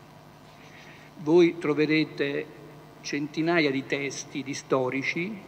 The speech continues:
di sociologi, di antropologi, ma non trovate nessun testo di, eh, economisti che si misurano seriamente col tema delle mafie. Addirittura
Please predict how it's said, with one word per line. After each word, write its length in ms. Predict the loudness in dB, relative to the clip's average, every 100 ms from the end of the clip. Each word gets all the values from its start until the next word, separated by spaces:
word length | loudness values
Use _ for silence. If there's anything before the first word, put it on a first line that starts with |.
| -20 -12
di 180 | -10 -8
sociologi, 920 | -4 -2 0 -2 -2 -4 -2 -4 -4 -10 -14 -16 -16 -8
di 100 | -4
antropologi, 960 | -4 -2 0 2 2 -2 -4 -2 -2 -4 -16 -20 -20 -20 -20 -20 -20 -20 -20 -14
ma 180 | -4 -4 -2
non 300 | -2 -2 0
trovate 720 | 0 0 -2 -4 -4 -4 -4 -10 -10
nessun 520 | 0 0 0 -4 -6
testo 580 | -6 -8 -8 -10 -10 -10 -14
di, 220 | -8 -6 -6 -12 -14
eh, 720 | -14 -14 -18 -20 -20 -8 -6
economisti 920 | -4 -2 -2 -4 -8 -8 -4 -4 -4 -6
che 180 | -4 0
si 160 | 0
misurano 560 | 2 0 0 -2 0 -2
seriamente 800 | 0 2 2 0 -8 -8 -6 -4
col 220 | -2 -2
tema 240 | -4 -10
delle 220 | -10 -10 -12
mafie. 360 | -14 -14 -16 -16 -20 -20 -20 -20 -20 -20 -20 -18 -20 -20 -20 -20 -20 -20 -18 -20 -20 -10
Addirittura 920 | -6 0 2 2 2 2 4 2 -2